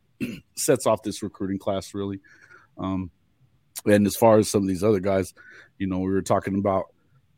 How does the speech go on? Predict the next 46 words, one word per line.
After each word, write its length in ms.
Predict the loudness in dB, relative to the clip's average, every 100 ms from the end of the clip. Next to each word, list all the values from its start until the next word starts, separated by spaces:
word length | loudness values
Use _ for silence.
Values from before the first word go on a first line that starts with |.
| -4
uh, 200 | -2 0
Xavier 260 | 2 2
Robinson, 460 | 0 -2 -4 -6 -8
some 160 | -6 -6
of 60 |
those 180 | -4 -4
other 120 | -4
guys, 220 | -4 -4
man, 140 | -4 -4
I'm 80 | -4
excited 360 | -4 -4 -4
about 260 | -4 -6 -6
it. 120 | -2
Th-, 140 | -2 -2 _
this 160 | -2 0
is 140 | 0
just 160 | 0 0
a 60 |
fun 260 | 2 4 4
weekend, 360 | 2 0 -2 0
really, 280 | 0 2
overall 420 | 0 -2 -2 -2 -4
for 140 | -8
the 100 | -12
Sooners 360 | -10 -8 -8 -6
program. 540 | -4 -2 -2 -2 -2
And, 200 | -4 -6 -12 _ _ _ _
uh, 220 | -8 -8 -4
it 80 | 2
really 180 | 4 4
seems 280 | 4 2
to, 340 | 4 4 4 0 _ _ -16
it 120 | -12 -8
really 180 | -6
seems 300 | -6 -4 -4
to 80 | -6
kinda 340 | 0 2 2 -2
change, 460 | -2 2 4 2 0 -6 _ _ _ _ _ _ _ _ -4
uh, 160 | -2
the 120 | 0
outlook 440 | 0 0 -2 -4 -4
on 120 | -4
things 280 | -2 -2 -2
for, 300 | -4 -6 -4
you 100 | -2
know, 240 | 0 -2